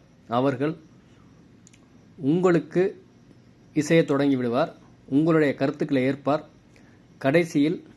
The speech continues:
உங்களை விரும்பவும் தொடங்குவதற்கு நிறைய வாய்ப்புகள் இருக்கிறது. எனவே இப்படிப்பட்ட பெண்களை நீங்கள்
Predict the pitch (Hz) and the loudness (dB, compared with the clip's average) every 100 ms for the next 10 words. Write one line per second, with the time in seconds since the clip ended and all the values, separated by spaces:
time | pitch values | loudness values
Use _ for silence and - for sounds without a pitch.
0 | - - - - 156 165 165 156 170 160 | -20 -20 -20 -2 2 4 4 4 2 2
1 | 147 139 - 127 143 139 127 - 170 226 | 2 0 -2 -2 0 2 0 -2 -8 -10
2 | - _ 139 156 196 160 139 139 131 120 | -12 _ 0 2 2 2 2 0 -2 -2
3 | 104 113 131 214 - 151 127 135 135 127 | -6 -6 -6 -8 -16 -8 -2 0 0 -4
4 | 123 170 170 147 127 131 131 120 113 110 | -4 -2 -2 -4 -6 -4 -4 -4 -6 -6
5 | 107 107 | -8 -10